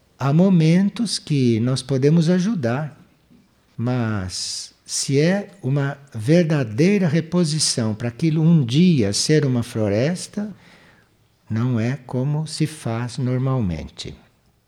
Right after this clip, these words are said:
É o reino vegetal que constrói uma floresta, não é o homem. É o reino vegetal. Mesmo que o homem plante tudo ali, não adianta, porque aquilo tem que vir por graus, por escala. Cada tipo de planta vem,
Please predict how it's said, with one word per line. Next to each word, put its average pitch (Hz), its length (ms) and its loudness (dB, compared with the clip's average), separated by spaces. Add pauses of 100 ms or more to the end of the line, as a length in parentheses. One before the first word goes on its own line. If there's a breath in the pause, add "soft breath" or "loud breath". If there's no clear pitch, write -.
(1040 soft breath)
É 151 120 2
o 175 60 6
reino 139 720 2 (280)
vegetal 135 800 -2
que 127 100 -8
constrói 143 640 0
uma 139 160 -2
floresta, 110 600 -6
não 160 240 2
é 170 80 4
o 131 80 2
homem. 90 460 -6 (540)
É 127 100 -4
o 127 60 -2
reino 165 320 2
vegetal. 131 640 -4 (320 soft breath)
Mesmo 196 280 2
que - 100 -2
o 170 60 6
homem 143 240 4
plante 180 460 2
tudo 151 360 2
ali, 139 220 4
não 190 160 4
adianta, 135 540 2
porque 131 260 -6
aquilo 180 300 -2
tem 175 120 0
que 165 140 -4
vir 180 260 0
por 190 180 -2
graus, 131 400 -2
por 180 220 -2
escala. 120 800 -2 (320 loud breath)
Cada 151 280 0
tipo 190 280 -4
de 156 140 -2
planta 180 500 2
vem, 170 480 2